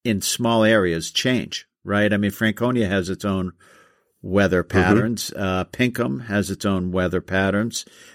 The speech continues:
Speaker 1: Uh, and Crawford, to some extent, too, down into Bretton Woods is slightly different. Uh,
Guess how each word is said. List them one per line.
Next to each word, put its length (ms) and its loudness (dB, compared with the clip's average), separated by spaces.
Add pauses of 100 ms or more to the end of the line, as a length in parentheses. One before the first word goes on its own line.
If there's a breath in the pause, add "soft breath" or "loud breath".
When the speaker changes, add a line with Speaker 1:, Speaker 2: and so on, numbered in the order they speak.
(120 loud breath)
Speaker 1:
Uh, 560 2 (100)
and 220 0
Crawford, 540 2
to 100 -4
some 240 0
extent, 440 -2
too, 380 2
down 300 2
into 240 -2
Bretton 400 0
Woods 320 0
is 160 -4
slightly 520 0
different. 440 -2 (540 soft breath)
Uh, 420 -4